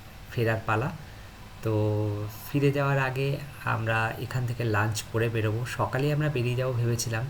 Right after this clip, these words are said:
কিন্তু তাপসদা আমাদেরকে ছাড়েনি। তাপসদা বলল যে, "না, দুপুরবেলা একদম লাঞ্চ করে আমাদেরকে ছাড়বে।" একটা খুব আন্তরিকতা আমরা এখানে পেয়েছি, যেটা কিন্তু কোনো জায়গায় আমরা চট করে পাই না।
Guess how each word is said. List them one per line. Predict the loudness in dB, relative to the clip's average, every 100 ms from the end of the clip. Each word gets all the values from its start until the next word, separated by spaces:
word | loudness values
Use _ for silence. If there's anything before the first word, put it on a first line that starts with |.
| -6 -14 -14 -12 -4
কিন্তু | -2 0 0
তাপসদা | 0 0 -2 0 0
আমাদেরকে | 0 0 0 0 -2 0 0 0
ছাড়েনি। | 0 0 0 0 -2
তাপসদা | -2 -2 -4 -2 -2
বলল | 0 0
যে, | 0 0
"না, | 2 0 -4 -12 -16 -6 -2
দুপুরবেলা | 0 0 2 2 2 -2 -6
একদম | -6 -4 -2 0
লাঞ্চ | 2 2 2 -4 -4
করে | 0 0
আমাদেরকে | 2 0 -2 -4 -4
ছাড়বে।" | -2 -2 -2 -6 -10 -14 -14 -14 -6
একটা | -6 0 0 0 -4
খুব | -4 -4 0
আন্তরিকতা | 2 2 2 2 2 0 0 0 -2 -2
আমরা | -2 0
এখানে | 0 -2 -2 -2 0
পেয়েছি, | 0 0 0 -4 -8 -10 -14 -10 -4
যেটা | -2 -2
কিন্তু | -2 -2 0 0 -2 -2 -4
কোনো | -2 -2
জায়গায় | 0 0 2 0 0
আমরা | -2 -2
চট | -2 -4 -2
করে | -4 2
পাই | 6 6
না। | 6 4